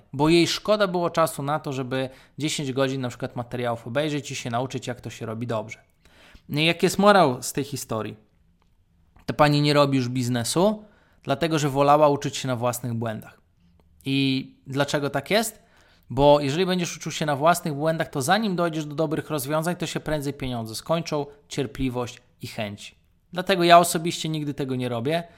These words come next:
Moim zdaniem jest to najbardziej kosztowny sposób nauki. Okej, przejdźmy w takim razie do błędu numer dwa. Załóżmy, że jesteś już osobą, która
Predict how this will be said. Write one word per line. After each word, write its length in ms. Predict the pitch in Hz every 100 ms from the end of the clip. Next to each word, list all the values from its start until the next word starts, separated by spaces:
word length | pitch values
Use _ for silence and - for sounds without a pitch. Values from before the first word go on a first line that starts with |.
| - _ -
Moim 220 | 151 147
zdaniem 240 | 156 151
jest 160 | 147 -
to 60 | 135
najbardziej 580 | 120 135 185 185 175
kosztowny 540 | 170 123 - 135 139 123
sposób 540 | - 107 - 110 - - - 233
nauki. 640 | 220 135 117 110 120 113 _ _ _ _ _ _ -
Okej, 460 | 214 214 110 101 _ _
przejdźmy 420 | - 302 294 - 214
w 40 |
takim 280 | 180 170 143
razie 360 | 147 165 170
do 460 | 123 135 135 135 -
błędu 360 | 135 175 165 143
numer 300 | 135 131 123
dwa. 380 | 107 98 - _ _ _ _ _
Załóżmy, 440 | 170 269 - 247
że 140 | 147 135
jesteś 360 | 165 - 180
już 180 | 170 -
osobą, 640 | - - 101 107 156 220 -
która 760 | - 151 127 110 135 202 -